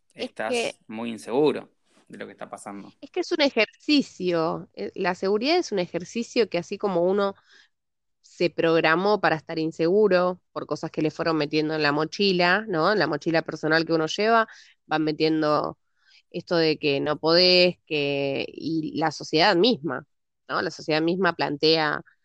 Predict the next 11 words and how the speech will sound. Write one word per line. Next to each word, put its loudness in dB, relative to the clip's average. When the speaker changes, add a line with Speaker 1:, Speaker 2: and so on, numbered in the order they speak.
Speaker 1:
eh, -2
desde, -2
desde -6
cómo 0
tienen 2
que 0
ser -2
los 0
cánones 0
de 2
belleza 0